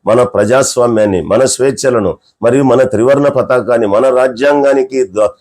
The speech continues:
మన రాజ్యాంగానికి ద్రోహం చేయాలనుకునే వారి నుండి మనం వాటన్నిటిని రక్షించుకోవడమే. అదే నిజమైనటువంటి స్వాతంత్ర దినోత్సవం యొక్క దీక్ష అని చెప్పి నేను ఈ సందర్భంగా మీకు మనవి చేస్తూ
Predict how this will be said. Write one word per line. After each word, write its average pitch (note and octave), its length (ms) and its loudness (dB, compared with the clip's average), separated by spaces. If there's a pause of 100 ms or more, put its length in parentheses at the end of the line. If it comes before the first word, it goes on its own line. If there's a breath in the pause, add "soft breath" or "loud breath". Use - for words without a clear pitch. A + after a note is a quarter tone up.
(220 soft breath)
మన A2+ 260 0
రాజ్యాంగానికి C3 840 0
ద్రోహం A#2+ 420 -2
చేయాలనుకునే B2+ 680 -2
వారి B2 300 2
నుండి C#3 320 0 (380 soft breath)
మనం B2+ 220 2
వాటన్నిటిని A2+ 640 0
రక్షించుకోవడమే. G#2+ 840 -2 (300 soft breath)
అదే B2+ 240 2 (260)
నిజమైనటువంటి A#2 840 -2
స్వాతంత్ర A#2 600 -2
దినోత్సవం B2 640 0
యొక్క A2 320 0
దీక్ష B2 340 -4
అని B2 200 -2
చెప్పి G#2+ 280 -2 (320 loud breath)
నేను A2+ 180 0
ఈ G#2+ 60 -2
సందర్భంగా A#2 540 2
మీకు G#2 240 -4
మనవి A#2 280 2
చేస్తూ G#2 280 -2